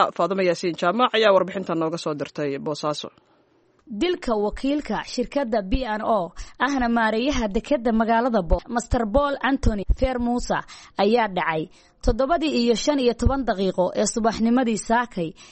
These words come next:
Speaker 2: xilli ay isaga iyo ilaaladiisu ay dhex marayeen suuqa kalluunka ee magaalada Boosaaso oo u dhaxeeya qaybta deegaanka u ah shirkadda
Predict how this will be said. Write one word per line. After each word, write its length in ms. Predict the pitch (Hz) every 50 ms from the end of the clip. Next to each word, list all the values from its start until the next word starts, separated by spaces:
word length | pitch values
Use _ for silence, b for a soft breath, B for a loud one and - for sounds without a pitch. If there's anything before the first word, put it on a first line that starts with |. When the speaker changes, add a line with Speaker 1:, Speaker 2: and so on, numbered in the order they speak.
| B B
Speaker 2:
xilli 420 | - - 277 339 311 285 247 220 214 -
ay 180 | - 214 220 220 214
isaga 320 | 220 - - 285 277 247 240
iyo 220 | - 214 208 220 -
ilaaladiisu 720 | 226 226 226 220 220 233 277 240 247 214 180 - - - -
ay 120 | 208 208 208
dhex 180 | 214 277 - -
marayeen 540 | 233 226 220 220 220 226 240 240 220 185 170 - -
suuqa 380 | - - - 311 311 - - 202
kalluunka 520 | - - 220 247 269 269 233 196 - - 165 - -
ee 120 | - 220 220
magaalada 480 | 208 214 202 220 214 226 240 214 202
Boosaaso 680 | 175 160 185 175 170 - - 185 170 170 - - - - - b b b b b
oo 140 | 226 240 262
u 120 | 339 285 254
dhaxeeya 480 | 247 - - 202 196 190 190 180 165 - B B B B B B _
qaybta 380 | - 262 311 349 - - 262 233
deegaanka 580 | 202 196 233 226 233 240 262 254 226 - 214 220
u 120 | - 294 247
ah 160 | 196 175 - - - b b b b b b b _
shirkadda 600 | - - - 269 233 - - 302 311 226 208 196